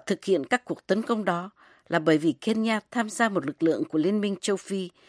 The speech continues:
chiến đấu chống các chiến binh của họ ở Somalia.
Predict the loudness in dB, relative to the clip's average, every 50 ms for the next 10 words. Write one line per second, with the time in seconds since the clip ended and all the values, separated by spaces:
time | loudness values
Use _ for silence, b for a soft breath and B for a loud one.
0 | b b b b -4 -2 -2 -2 2 2 2 2 2 -4 -6 -4 -2 -2 -2 -2
1 | -6 -8 _ -6 -4 -2 -2 0 -2 -2 -4 -4 -4 -4 -4 -2 -2 -4 -4 -4
2 | -8 _ _ -4 -4 -4 -4 -4 -4 -2 -2 -2 -4 -6 -6 -6 -6 -6